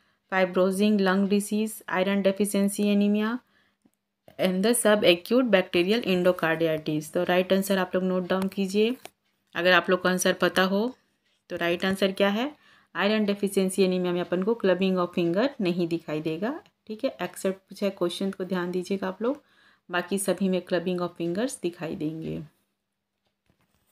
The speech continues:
ठीक है। देखिए राइट आंसर आयरन डेफिशिएंसी एनीमिया। चलिए आगे देखते हैं नेक्स्ट क्वेश्चन क्या है। Which of the following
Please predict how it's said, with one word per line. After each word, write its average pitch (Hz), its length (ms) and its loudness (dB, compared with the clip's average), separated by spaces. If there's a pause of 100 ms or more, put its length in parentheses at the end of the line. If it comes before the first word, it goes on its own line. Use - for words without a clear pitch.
(400)
ठीक 220 180 -10
है। 240 100 2
देखिए 175 300 -2
राइट 165 260 -2
आंसर 180 320 -2
आयरन 170 280 0
डेफिशिएंसी 165 680 -4
एनीमिया। 160 520 -4 (640)
चलिए 170 240 -2
आगे 165 180 0
देखते 180 280 -2
हैं 185 80 -2
नेक्स्ट 180 260 -4
क्वेश्चन 196 320 -2
क्या 196 200 0
है। 202 200 -2
Which 233 240 2
of 220 180 4
the 226 140 2
following 208 480 4